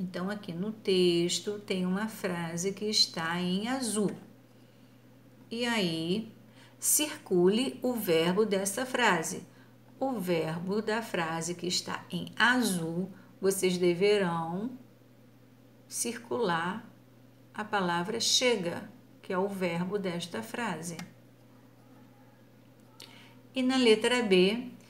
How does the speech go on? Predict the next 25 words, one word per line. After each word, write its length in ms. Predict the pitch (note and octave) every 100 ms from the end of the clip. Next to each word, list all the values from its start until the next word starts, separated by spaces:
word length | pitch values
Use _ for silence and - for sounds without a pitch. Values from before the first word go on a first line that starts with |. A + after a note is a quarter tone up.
| - - -
quem 400 | - F4 E4+ A#3
é 140 | G#3+
a 20 |
personagem 960 | G3 G3 F#3+ G3+ F3 E3+ D#3+ E3+ F3 F3+
que 160 | F3+ A3
chega 420 | - G3 F#3+ F#3+
em 160 | F#3
algum 360 | F3+ E3+ E3+ D#3+
lugar? 420 | E3 - - - - - - - - -
Copie 480 | G#3+ G#3 G#3 B3
o 80 | B3+
nome 280 | G#3+ F#3 F#3
dessa 300 | F3 F3 E3+
personagem 760 | - E3+ - F3+ E3 D#3+ E3 F3+
no 100 | F#3+
espaço 480 | G3 - D#3 E3 G3
abaixo. 480 | F#3+ - - - - - - - - - -
E 120 | A#3+
o 40 | C4
nome 340 | G3+ D#3+ D#3+
dessa 260 | E3+ E3 E3+
personagem 840 | E3+ E3+ G3+ G3+ E3 E3+ G3 A3 -
é 300 | F#3+ A3+ - - -
Caio, 440 | - G3 D3 F3 - - - - - - -
tá? 400 | E3+ F#3 G#3+